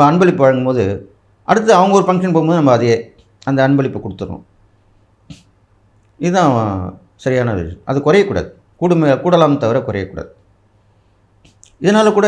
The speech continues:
நிறைய உறவுகள் முறிவு ஏற்பட்டிருக்கு. அது மாதிரி தான் நீங்க இப்போ இந்த காலகட்டம் வந்திருக்கு. அப்போ நீங்க யார் எது செஞ்சாலுமே நீங்க பதிலுக்கு செஞ்சிடணும். பதிலுக்கு பதில் உடனுக்குடன் அந்த உதவியை செஞ்சு முடிச்சிடணும்.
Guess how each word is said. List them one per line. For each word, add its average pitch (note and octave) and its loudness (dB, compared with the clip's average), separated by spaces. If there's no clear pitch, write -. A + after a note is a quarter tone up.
நிறைய C#3+ 4
உறவுகள் C3+ 4
முறிவு A#2+ 0
ஏற்பட்டிருக்கு. - -14
அது D#3+ 2
மாதிரி D#3+ 2
தான் E3 2
நீங்க B2+ -2
இப்போ G#2 -6
இந்த F#2+ -4
காலகட்டம் G2 -4
வந்திருக்கு. - -10
அப்போ F3+ -6
நீங்க D#3 2
யார் F#3 4
எது F#3 0
செஞ்சாலுமே D3+ 0
நீங்க D3 0
பதிலுக்கு C#3+ 0
செஞ்சிடணும். A2 -6
பதிலுக்கு G3+ 4
பதில் F#3+ 4
உடனுக்குடன் E3+ 2
அந்த B2+ -2
உதவியை B2+ 2
செஞ்சு G#2+ -4
முடிச்சிடணும். D#2+ -14